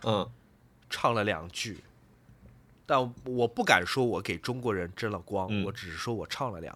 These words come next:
Speaker 2: 句。
Speaker 1: <laughs>
Speaker 2: 唱了什么？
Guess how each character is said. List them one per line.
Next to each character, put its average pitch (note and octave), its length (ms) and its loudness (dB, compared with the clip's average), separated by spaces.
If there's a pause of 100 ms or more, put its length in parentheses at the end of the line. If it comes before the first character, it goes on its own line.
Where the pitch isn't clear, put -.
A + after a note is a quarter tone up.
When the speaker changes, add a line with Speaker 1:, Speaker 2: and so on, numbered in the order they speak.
Speaker 2:
句。 - 180 -8 (560)
Speaker 1:
<laughs> - 540 8
Speaker 2:
唱 E3+ 280 0
了 C3 80 -2
什 A2+ 120 -12
么？ B2 320 -4